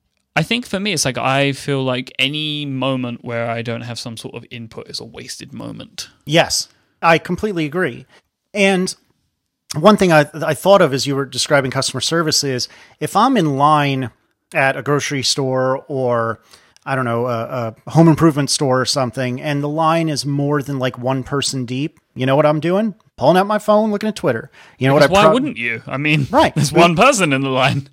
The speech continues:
Speaker 2: Right. Well, and you know what I was doing on the way into the store, between the parking lot and my car?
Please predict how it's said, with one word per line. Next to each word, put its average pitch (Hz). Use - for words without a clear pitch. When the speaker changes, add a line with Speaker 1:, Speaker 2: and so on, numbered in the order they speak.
Speaker 2:
Right. 226
Well, 170
and 185
you 180
know 180
what 190
I 175
was 170
doing 180
on 175
the 165
way 175
into 175
the 190
store, 208
between 156
the 143
parking 147
lot 151
and 143
my 151
car? 175